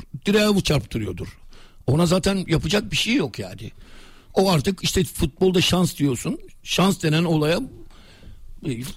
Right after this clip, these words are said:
şans futbolda yoktur. Vardır kardeşim. Şans hayatın her dalında vardır. Yani şans olmadan olur mu yani?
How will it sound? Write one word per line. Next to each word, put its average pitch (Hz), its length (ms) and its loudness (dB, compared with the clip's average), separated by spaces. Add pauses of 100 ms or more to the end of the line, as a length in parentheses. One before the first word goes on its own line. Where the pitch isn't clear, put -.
(360)
şans 214 340 2
futbolda 180 480 2
yoktur. 156 340 0
Vardır 151 360 -2
kardeşim. 107 280 -8
Şans 180 260 0
hayatın 156 340 0
her 147 200 0
dalında 131 380 -2
vardır. - 400 -6 (520)
Yani 107 220 -6
şans - 420 0
olmadan 135 420 4
olur 139 240 0
mu 185 120 -6
yani? - 320 -14